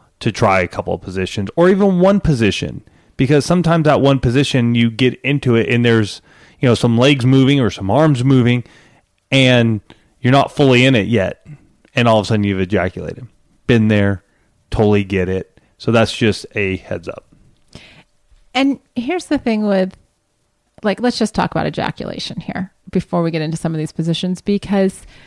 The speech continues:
Speaker 2: for some couples, a-, and we've been there,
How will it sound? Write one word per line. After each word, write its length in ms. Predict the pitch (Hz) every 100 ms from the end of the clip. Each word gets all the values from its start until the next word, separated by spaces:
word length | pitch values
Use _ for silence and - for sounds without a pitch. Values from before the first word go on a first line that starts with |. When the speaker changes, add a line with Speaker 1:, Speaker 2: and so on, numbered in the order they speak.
| _ _ _ _ -
Speaker 2:
for 200 | 214 247
some 360 | 247 269 269 277
couples, 760 | 269 214 180 170 208 - - _ _ _ _ _
a-, 40 | 220
and 400 | 170 208 208 196 -
we've 280 | 180 208 214
been 180 | 190
there, 300 | 165 165 226